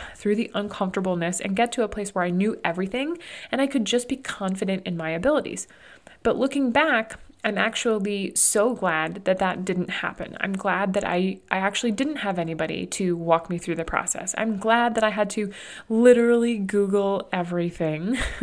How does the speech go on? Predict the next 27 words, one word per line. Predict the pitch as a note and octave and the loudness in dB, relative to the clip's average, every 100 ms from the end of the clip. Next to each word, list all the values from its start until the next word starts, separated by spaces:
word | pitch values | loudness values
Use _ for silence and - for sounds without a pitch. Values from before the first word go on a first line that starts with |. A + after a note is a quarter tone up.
| A3+ - A#3+ - A#3+ | -2 -2 -4 -4 -8
<laughs> | - B3 A#3+ - - - - - - | -6 -6 -6 -6 -6 -6 -8 -6 0
and | A#3 A3 | 2 2
figure | - A#3+ B3+ C4 | 2 2 4 4
it | C4 | 6
out | G#3+ F#3+ F#3 - | 6 4 2 -2
all | F#3 F3 E3+ - | -2 0 0 0
on | F3 | 0
my | F#3 G3+ | 2 0
own. | - D4+ | 2 2
I | A3 | 2
am | G#3+ G3 | 2 0
grateful | G3+ G3 G#3+ G#3 C#4+ | -2 0 0 0 -2
for | C#4+ B3 | 0 0
the | A3 | 0
learning | G3+ F#3+ F#3+ G#3 | 0 0 0 -2
experiences | G#3 - - E3 E3+ F#3+ G#3 G3+ | -6 -8 -8 -6 -6 -4 -4 -2
that | E3 | -2
I | E3+ | -2
had | G3 E3 D#3 F3 F#3+ - - - - _ | -4 -2 0 0 -4 -8 -20 -20 -20 _
during | F3+ E3+ F3+ F#3 G3+ | -6 -2 -2 0 -2
training. | - C4 A3+ F3+ | -2 0 0 0
They | F#3 G3 G3 | 2 2 2
are | G3 F#3+ F#3+ F#3+ _ | 2 2 0 -4 _
quite | - - F#3 G3 A3+ | -18 -4 0 0 0
literally | G#3+ A#3+ C4+ G#3 F#3 F3 F3 F#3 | 0 2 2 2 0 0 0 0
how | - - F#3+ F3+ | -6 -4 0 0
I | F#3+ | -2